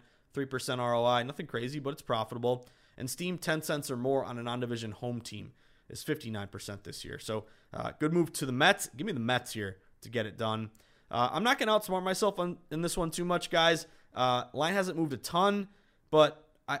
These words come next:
it's kind of an intuition play, and I kinda just like it anyway. I'm going Houston. I'm going Houston. Um, Astros here. They're on the road at Texas.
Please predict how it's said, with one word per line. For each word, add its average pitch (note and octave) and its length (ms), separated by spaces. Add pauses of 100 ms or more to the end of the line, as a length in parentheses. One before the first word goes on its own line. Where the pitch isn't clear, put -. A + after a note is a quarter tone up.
it's C#3+ 180
kind F#3 180
of D3 60
an - 60
intuition D#3+ 480
play, D#3 400
and B2+ 100
I A#2+ 100
kinda D3 240
just C3 140
like C3+ 180
it B2+ 80
anyway. C3+ 320
I'm C3 100
going D3 200
Houston. A2 420 (360)
I'm - 60
going C#3 220
Houston. D#3 640 (340)
Um, A2 500 (320)
Astros C#3 480
here. C#3+ 260
They're A#2 140
on C#3+ 140
the C3+ 80
road C3 220
at - 120
Texas. C3+ 520